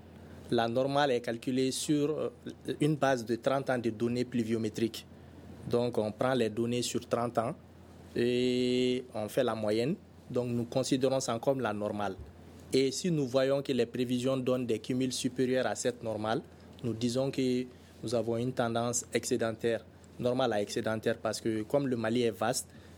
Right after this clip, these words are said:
même si l'année est une, a une tendance à, normale à excédentaire,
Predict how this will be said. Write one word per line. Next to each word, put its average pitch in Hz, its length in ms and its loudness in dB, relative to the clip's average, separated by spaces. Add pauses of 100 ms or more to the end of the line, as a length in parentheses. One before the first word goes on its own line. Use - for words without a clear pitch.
(140)
même 147 160 4
si 143 160 0
l'année 135 460 2 (100)
est 117 240 -2
une, 147 160 0
a 120 140 2
une 127 160 0
tendance 131 580 0
à, 110 240 -2 (580)
normale 131 380 4
à 110 80 2
excédentaire, 117 600 0